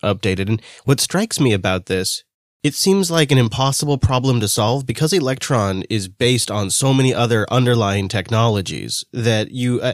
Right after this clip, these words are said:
you end up building these preventative measures into it to try to, to try to almost mitigate what it's based on.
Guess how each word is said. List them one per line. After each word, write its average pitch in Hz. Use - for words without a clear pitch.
you 135
end 139
up 139
building 143
these 104
preventative 127
measures 107
into 139
it 92
to 110
try 110
to, 98
to 135
try 127
to 123
almost 127
mitigate 120
what 113
it's 120
based 160
on. -